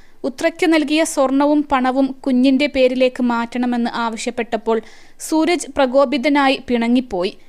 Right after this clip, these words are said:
ഇതോടെ ഉത്രയുടെ ബന്ധുക്കളുടെ സംശയം കൂടി. രണ്ടായിരത്തി ഇരുപത് മെയ് ഇരുപത്തൊന്നിന് ഉത്രയുടെ വീട്ടുകാർ മരണത്തിൽ ദുരൂഹത ആരോപിച്ച് പോലീസിൽ പരാതി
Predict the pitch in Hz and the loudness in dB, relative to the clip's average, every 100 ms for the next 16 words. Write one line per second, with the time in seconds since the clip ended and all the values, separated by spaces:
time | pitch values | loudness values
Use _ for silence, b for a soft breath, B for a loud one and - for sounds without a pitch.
0 | b b 302 311 349 381 - 311 349 349 | b b -2 2 2 0 -2 -4 -2 0
1 | 330 339 294 269 294 320 311 302 - 269 | 0 0 2 2 0 0 0 -2 -2 -4
2 | 262 262 269 262 247 208 190 196 - b | -2 -2 0 0 -2 -6 -4 -4 -8 b
3 | b b b 262 254 269 277 - 285 254 | b b b -2 0 0 -2 -4 -4 -2
4 | 254 302 254 254 277 311 269 269 302 302 | 0 0 0 2 2 0 -2 -2 -2 0
5 | 277 262 285 294 285 262 247 269 277 285 | 2 4 4 4 0 -8 0 0 2 2
6 | 247 254 262 262 262 254 240 233 247 254 | 0 -4 -4 0 0 0 -2 0 -2 -2
7 | 254 208 233 240 247 262 262 262 240 233 | -4 -2 0 2 0 0 -2 0 0 0
8 | 226 220 - 226 B B B - 302 320 | -2 -6 -4 -4 B B B -4 -2 -2
9 | 330 339 294 - 233 226 226 | -6 -10 -8 -4 -2 -2 -2